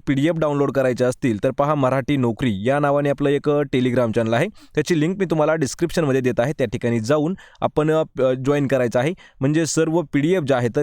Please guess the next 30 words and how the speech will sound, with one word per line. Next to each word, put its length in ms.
ते 40
आपल्याला 340
फ्रीमध्ये 360
उपलब्ध 340
होऊन 240
जातील. 300
सोबतच 280
आपला 220
WhatsAppचा 440
देखील 260
एक 120
ग्रुप 340
आहे, 140
त्याला 240
देखील 260
आपण 240
जॉईन 220
करा, 200
त्याचीही 440
लिंक 180
मी 80
तुम्हाला 280
डिस्क्रिप्शनमध्ये 680
देत 220
आहे. 200
चला 140
तर 120
व्हिडिओला 340
सुरुवात 360
करूया. 320